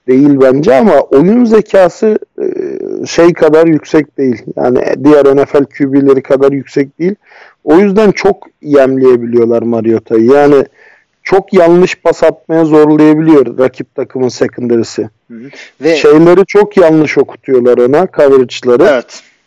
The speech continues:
Speaker 1: E, ve blitz verdiğin zaman da, e, kaldıramıyor Mariota. Yani awareness'ı ve şeyi o kadar yüksek değil. Q B zekası o kadar yüksek değil.
Speaker 2: Ve ben de ona katılıyorum ve N F L o kadar karışık ve o kadar hızlı bir oyun ki kolejle karşılaştırdığın zaman,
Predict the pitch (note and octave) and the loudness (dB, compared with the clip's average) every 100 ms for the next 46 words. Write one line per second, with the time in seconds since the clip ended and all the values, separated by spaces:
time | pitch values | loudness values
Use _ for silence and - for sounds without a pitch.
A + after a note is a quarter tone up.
0 | _ _ _ _ - - D3 F#3 G#3+ D#3 | _ _ _ _ -12 -6 0 2 2 0
1 | F3+ G3+ - F#3+ F#3+ F#3 G#3 A3 F#3+ F3+ | 0 0 0 0 2 2 2 2 2 2
2 | G#3 G#3+ F3+ F3+ - - F2 C3 B2+ F#2 | 0 0 2 0 -2 -8 -6 -4 -4 -4
3 | D#2+ D2+ - - - F2+ - C#3 D3 D3+ | -6 -6 -6 -6 -6 -8 -4 0 2 2
4 | F3+ F#3 D#3 A#2+ A#2 A2+ A2 - G#2+ - | 2 2 2 0 0 0 0 -2 -6 -4
5 | C3+ C#3 D3 C3+ C3 D3 E3+ F3+ F3 - | 0 0 2 2 2 4 4 4 2 0
6 | - D#3+ D#3 D3 C#3+ - D3 D#3+ D#3+ C#3+ | 0 2 4 2 2 0 2 2 2 0
7 | D3+ D3 D3 C#3+ - D3+ C3 - C3+ A2+ | 0 2 0 -2 -4 -4 -4 -8 -10 -10
8 | - C3+ C3 D3 D3 C#3+ C3+ C3+ B2+ - | -10 -6 -2 0 2 2 2 0 0 0
9 | D3+ - C#3 - C3+ C#3 C3+ B2 - B2 | -4 -2 -4 -2 0 2 0 -4 -4 -4
10 | - B2+ A2+ - _ _ - B2 A2 D3 | -4 -8 -8 -10 _ _ -14 -10 -6 -4
11 | E3 E3+ E3 - C#3+ E3+ G3+ A3 C#3+ C#3+ | -4 -6 -6 -8 -10 -4 -2 -2 -4 -8
12 | D3 D3+ F#3 D#3+ C3+ D3 E3 - - C3+ | -8 -6 -4 -6 -6 -4 -4 -4 -8 -10
13 | C3+ - C#3+ B2 B2+ D3+ - C3+ B2 F3 | -8 -10 -10 -6 -4 -6 -6 -8 -4 -2
14 | A3 D#3 D3 D3 E3 A3+ - - C#3 C#3+ | -2 -2 -2 0 0 -2 -6 -6 -2 -2
15 | B2 C3 - C3 - C#3 A2 C#3+ C#3+ E3 | -2 -4 -4 -6 -4 -6 -4 -4 -4 -4
16 | C#3+ C#3 G3 | -4 -2 -4